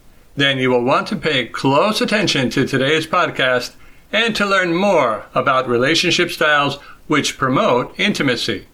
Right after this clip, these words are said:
If, on the other hand, you are more interested in a relationship style which promotes cooperation and working towards successful management of your home,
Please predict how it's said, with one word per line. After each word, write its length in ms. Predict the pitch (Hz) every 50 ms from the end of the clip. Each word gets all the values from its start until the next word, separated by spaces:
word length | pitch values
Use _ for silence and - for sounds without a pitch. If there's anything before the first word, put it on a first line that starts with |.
| _ _ - - - - - - - - -
If, 460 | - 123 127 156 202 220 - - - - - -
on 180 | 131 131 131 127
the 100 | 127 160
other 160 | 202 220 190
hand, 500 | 151 139 123 117 123 147 202 226 - - - - - - - -
you 120 | - 160 151
are 80 | 143
more 220 | 135 135 139 139 135
interested 720 | 135 143 156 147 - - 139 135 127 127 - - 170 175
in 140 | 165 135 127
a 80 | 123 123
relationship 680 | 117 120 120 120 127 135 127 - 135 120 - 139 135
style 400 | - - 139 127 127 123 120 120
which 240 | 120 135 120 - -
promotes 360 | - 131 131 123 120 120 -
cooperation 920 | - - 131 120 117 117 113 113 123 127 160 226 247 - - 190 202 208 - - - - _ _ -
and 300 | 165 156 147 139 131 127
working 320 | 139 135 135 147 131 123
towards 280 | 123 - 135 127 110 -
successful 600 | - 131 - - - 143 135 - - - 123 117
management 600 | 120 123 147 208 247 254 - - 165 151 139 131
of 140 | 127 117 120
your 160 | 120 117 117
home, 560 | - 185 233 247 165 131 127 127 160 202 -